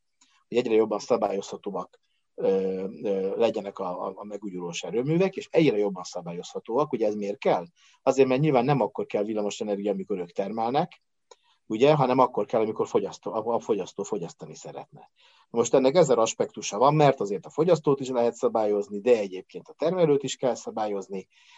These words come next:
de ez ma még igazán anélkül nem, ö, oldható jól meg, hogy egy ilyen, ö, ö, ö, kis pult bele tegyünk a rendszerbe, egy kis, ö, ö,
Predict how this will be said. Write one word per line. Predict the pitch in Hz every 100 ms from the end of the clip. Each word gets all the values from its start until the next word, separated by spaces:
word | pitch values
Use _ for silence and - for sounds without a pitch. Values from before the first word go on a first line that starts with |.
| _
de | - 123
ez | 151 127
ma | 120
még | 127 113 110
igazán | 120 113 110 107
anélkül | 123 127 110 -
nem, | 107 123 110 - _ _ _ _
ö, | -
oldható | - 123 - 107 - 95
jól | 107 98
meg, | 104 151 180
hogy | 135
egy | 113 110
ilyen, | 117 113
ö, | 113 110 110 127
ö, | 117 107 110
ö, | 117 110 110 123
kis | 104 120 113
pult | - 151 123 -
bele | 120 107 95
tegyünk | 117 104 92
a | 90
rendszerbe, | 95 127 - 147 147
egy | 113 101
kis, | - - -
ö, | 95 92 92 92 _ _ _
ö, | - 101 98 95 92 110